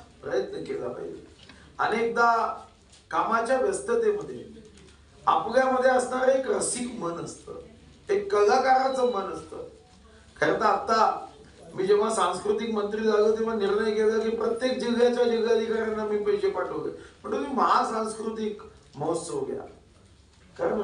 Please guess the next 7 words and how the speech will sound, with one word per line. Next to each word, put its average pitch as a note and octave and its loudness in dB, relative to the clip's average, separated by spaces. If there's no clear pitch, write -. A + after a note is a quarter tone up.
अनेक G#3 4
असे G#3 6
अधिकारी F#3 0
कर्मचारी E3+ -4
आहेत - -4
की - -6
ज्यांच्यामध्ये, G#3 4